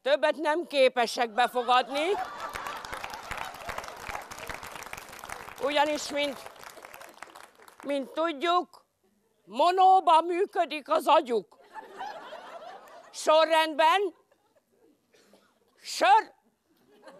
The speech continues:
foci, mellek! Ezek után ne csodálkozzunk, hogy rossz helyre teszik a szekrényt.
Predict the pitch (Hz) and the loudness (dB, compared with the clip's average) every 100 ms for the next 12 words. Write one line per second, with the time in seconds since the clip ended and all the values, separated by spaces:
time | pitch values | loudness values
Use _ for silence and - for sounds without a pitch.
0 | - - - 302 349 - 381 453 466 381 | -20 -20 0 4 4 2 2 6 6 4
1 | _ _ _ _ _ _ _ 233 320 381 | _ _ _ _ _ _ _ -2 4 4
2 | 466 403 247 214 _ _ _ _ - - | 6 6 4 2 _ _ _ _ -20 -20
3 | - 427 381 - - - - - - - | -20 -18 -16 -16 -18 -18 -20 -20 -20 -20
4 | - _ _ _ _ _ _ _ _ _ | -20 _ _ _ _ _ _ _ _ _
5 | _ 285 330 311 285 302 - 269 285 285 | _ 0 2 2 0 -8 2 4 4 2
6 | - _ 269 294 277 254 233 220 240 262 | -8 _ -2 0 -2 0 2 2 -2 -4
7 | 311 320 254 233 240 285 - 285 208 190 | -4 -4 -4 0 0 0 0 -2 -2 -4
8 | 254 247 285 226 226 233 214 214 196 170 | -6 -8 -8 -6 -4 -4 -4 -4 -6 -6
9 | - | -12